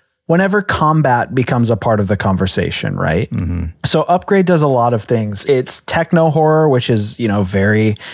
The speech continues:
Speaker 1: very vogue for modern, uh, modern society because, you know, like, every single time you log on to any device, it's stealing your information and feeding it to fucking Mark Zuckerberg's, you know.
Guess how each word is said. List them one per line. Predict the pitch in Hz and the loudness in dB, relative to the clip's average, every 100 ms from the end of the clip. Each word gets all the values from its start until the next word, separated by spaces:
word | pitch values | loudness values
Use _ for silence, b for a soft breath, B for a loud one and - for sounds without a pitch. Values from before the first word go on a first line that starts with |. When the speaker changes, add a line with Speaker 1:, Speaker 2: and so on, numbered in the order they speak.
| B | B
Speaker 1:
very | 107 117 117 120 | 0 2 4 2
vogue | 101 104 107 123 147 - | 2 2 2 2 -2 -8
for | - 117 | -2 2
modern, | 104 104 107 107 104 | 2 2 2 2 2
uh, | 101 95 92 | 2 2 2
modern | 87 101 98 101 | 2 2 2 0
society | - - 113 113 123 131 | -2 -2 0 2 2 2
because, | 120 110 104 98 | 0 0 0 2
you | 107 | 2
know, | 98 98 | 2 2
like, | 95 92 - _ _ _ _ | 2 0 -4 _ _ _ _
every | 127 113 117 117 | -2 0 0 0
single | - 120 117 113 | 2 2 2 0
time | 117 113 113 | 0 2 2
you | 104 104 | 2 2
log | 104 107 104 | 2 2 2
on | 101 107 104 | 2 2 2
to | 104 98 | 2 2
any | 104 | 2
device, | 98 101 92 98 110 - | 2 2 2 2 0 -2
it's | 87 | -4
stealing | - 101 98 98 | -4 -2 0 0
your | 92 | 2
information | 95 113 98 92 95 107 101 | 0 2 2 2 0 0 2
and | 87 87 - | 2 0 0
feeding | 98 90 92 | 0 2 0
it | 90 - | -2 -2
to | 87 87 - | 0 0 -2
fucking | 117 - 98 | -2 0 2
Mark | 92 87 92 | 2 0 -2
Zuckerberg's, | 87 90 95 92 90 92 - - - _ _ - - | -2 -2 -2 0 -2 -4 -8 -12 -16 _ _ -14 -6
you | 90 | -2
know. | 85 | -2